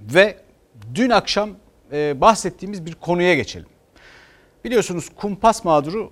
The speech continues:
askerler var ve onlar tazminat kazandılar.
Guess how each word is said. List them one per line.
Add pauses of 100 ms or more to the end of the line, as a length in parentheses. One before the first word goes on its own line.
askerler
var
ve
onlar
tazminat
kazandılar.